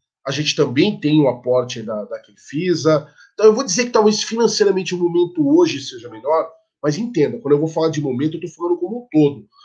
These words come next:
Porque o Palmeiras tem muita renda no Allianz Parque, o Allianz Parque é um ponto, é, diferencial na, na história também, apesar da gente não tá usando, a pandemia, aquela coisa. Eu vou ficar ali no, no meio termo, que eu acho que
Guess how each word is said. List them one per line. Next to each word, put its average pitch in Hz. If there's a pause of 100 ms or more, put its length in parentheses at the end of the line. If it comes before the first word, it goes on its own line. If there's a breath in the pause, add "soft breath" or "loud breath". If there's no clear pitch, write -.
(200 soft breath)
Porque 165
o 190
Palmeiras 175
tem 175
muita 180
renda 143
no 117
Allianz 117
Parque, 131
o 123
Allianz 120
Parque 127
é 151
um 110
ponto, 117 (560)
é, 117
diferencial 139
na, 120
na 120
história 120
também, 123 (240)
apesar 123
da 123
gente 120
não 127
tá 127
usando, 131
a -
pandemia, 131
aquela 120
coisa. 156 (320 loud breath)
Eu 233
vou 254
ficar 220
ali 226
no, 220
no 196
meio 196
termo, 107
que -
eu 139
acho 147
que 151